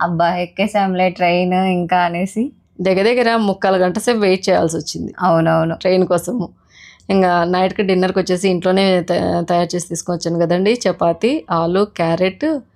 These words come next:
Speaker 2: బీట్రూట్ వేద్దాం అనుకున్నాను, కలర్ చేంజ్ అవుతుంది అనేసి ఆలు, క్యారెట్ వేసి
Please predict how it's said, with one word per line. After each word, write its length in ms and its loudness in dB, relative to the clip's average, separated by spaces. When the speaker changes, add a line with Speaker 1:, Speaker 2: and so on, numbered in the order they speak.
Speaker 2:
బీట్రూట్ 380 0
వేద్దాం 300 0
అనుకున్నాను, 420 0
కలర్ 380 -2
చేంజ్ 180 2
అవుతుంది 280 -2
అనేసి 420 -4
ఆలు, 240 0
క్యారెట్ 420 -2
వేసి 300 -8